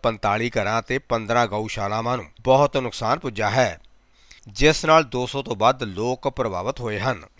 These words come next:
ਹਿਮਾਚਲ ਪ੍ਰਦੇਸ਼ ਦੇ ਚਾਰ ਜ਼ਿਲ੍ਹਿਆਂ ਵਿੱਚ ਭਾਰੀ ਮੀਂਹ ਲਈ ਯੈਲੋ ਅਲਰਟ ਜਾਰੀ ਕਰਨ ਦੇ ਦੌਰਾਨ ਸੂਬੇ ਦੇ ਕਈ ਹਿੱਸਿਆਂ ਵਿੱਚ ਦਰਮਿਆਨੀ ਤੋਂ ਭਾਰੀ ਮੀਂਹ ਪਿਆ ਹੈ, ਜਿਸ ਨਾਲ ਸੂਬੇ ਦੇ ਦੋ ਰਾਸ਼ਟਰੀ ਰਾਜਮਾਰਗਾਂ ਸਮੇਤ ਕੁੱਲ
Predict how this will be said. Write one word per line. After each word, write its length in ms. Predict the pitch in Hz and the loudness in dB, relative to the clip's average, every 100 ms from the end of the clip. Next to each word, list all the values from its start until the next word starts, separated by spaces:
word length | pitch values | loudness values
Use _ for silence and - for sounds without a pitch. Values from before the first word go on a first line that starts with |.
| - - _ _ _ _ - | -20 -20 _ _ _ _ -4
ਹਿਮਾਚਲ 460 | 143 151 156 175 165 | 4 6 6 2 0
ਪ੍ਰਦੇਸ਼ 380 | 147 131 151 147 | 0 2 2 2
ਦੇ 120 | 170 | -2
ਚਾਰ 380 | - 131 135 135 | 4 8 8 6
ਜ਼ਿਲ੍ਹਿਆਂ 300 | 110 123 139 | 2 2 2
ਵਿੱਚ 200 | 131 156 | 2 -4
ਭਾਰੀ 400 | - 120 113 127 | 4 4 4 0
ਮੀਂਹ 280 | 110 123 131 | -2 -2 2
ਲਈ 260 | 131 143 107 | 2 2 -2
ਯੈਲੋ 260 | 110 113 123 | -2 2 2
ਅਲਰਟ 260 | 123 127 120 | 6 4 4
ਜਾਰੀ 300 | 104 107 113 | -2 -2 -2
ਕਰਨ 320 | 107 110 110 | -2 -4 -2
ਦੇ 160 | 120 127 | 0 0
ਦੌਰਾਨ 520 | 98 92 95 120 87 - _ _ | -4 -4 -2 -2 -4 -12 _ _
ਸੂਬੇ 380 | - 139 135 147 | -6 -2 4 6
ਦੇ 120 | 151 | 6
ਕਈ 240 | 147 147 135 | 6 6 4
ਹਿੱਸਿਆਂ 380 | 120 - 139 135 | 0 0 0 0
ਵਿੱਚ 200 | - 147 117 | 0 -2 -2
ਦਰਮਿਆਨੀ 520 | 113 104 110 113 123 | -4 -2 -4 -4 -4
ਤੋਂ 200 | 135 135 - | -2 -2 2
ਭਾਰੀ 280 | 107 113 | 2 2
ਮੀਂਹ 200 | 113 117 143 | -2 -4 -2
ਪਿਆ 240 | 110 104 | 0 2
ਹੈ, 280 | 120 113 82 - - - - - - | 2 0 -2 -14 -20 -20 -20 -20 -20
ਜਿਸ 320 | 107 143 147 156 | 2 4 4 4
ਨਾਲ 220 | 160 170 | 4 4
ਸੂਬੇ 440 | - 131 120 143 | 2 -6 2 2
ਦੇ 180 | 139 151 | 4 2
ਦੋ 460 | 139 123 127 139 151 _ 135 123 | 2 0 0 0 -4 _ 0 4
ਰਾਸ਼ਟਰੀ 480 | 127 123 - 143 | 6 4 2 2
ਰਾਜਮਾਰਗਾਂ 680 | 120 117 117 110 110 110 127 | 4 4 4 0 -2 0 0
ਸਮੇਤ 420 | - 110 120 - | 0 -4 -4 -4
ਕੁੱਲ 360 | 151 - 131 | -6 0 0